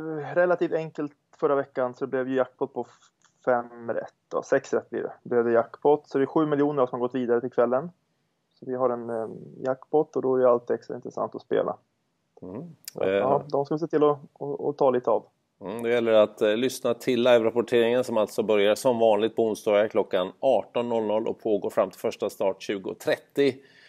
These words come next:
Speaker 2: Och, eh, något annat som du tänker på eller ser fram emot, eh, under kvällen, Fredrik?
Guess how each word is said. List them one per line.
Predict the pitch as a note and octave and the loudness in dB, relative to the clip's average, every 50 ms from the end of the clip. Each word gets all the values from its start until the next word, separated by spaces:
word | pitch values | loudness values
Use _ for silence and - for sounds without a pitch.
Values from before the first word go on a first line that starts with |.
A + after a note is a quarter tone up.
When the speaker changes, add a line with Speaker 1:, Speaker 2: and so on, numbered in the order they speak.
| - - _ _ _ | -20 -20 _ _ _
Speaker 2:
Och, | _ - A2 G2+ - _ _ - | _ -4 -4 -4 -4 _ _ -2
eh, | G#2+ G2 F#2+ F#2+ F#2 F#2+ G2 | 2 4 4 4 2 0 0
något | A2 A2 G#2+ A2 G#2 | 0 0 0 2 4
annat | C3 A#2 A2 G#2+ G#2+ G#2 - | 4 4 4 2 0 -2 -2
som | - A#2+ G#2 | -4 -6 -6
du | G2+ | -6
tänker | G2 - B2 A2 G2+ - - A2+ | -2 -2 -2 -2 -2 -4 -8 -4
på | - A#2 G#2+ | 0 0 0
eller | G#2 G#2 | 0 0
ser | - - | -4 -6
fram | A#2 - - C3+ A#2+ G#2+ G#2+ | -8 0 2 4 4 4 2
emot, | A2 G#2+ G#2+ G#2+ G#2 G2+ _ _ - | -2 -2 -2 -4 -4 -6 _ _ -4
eh, | G#2+ G2+ G2 G2 G2 G#2+ | 0 2 2 2 0 -2
under | G#2+ G#2 G#2+ | -4 -4 -4
kvällen, | G#2 - - A#2 G#2 G2+ F#2+ | -4 0 0 0 0 0 -4
Fredrik? | - A2 G#2 G2 G2 G2+ G2+ - | -4 -4 -2 -2 -4 -6 -8 -12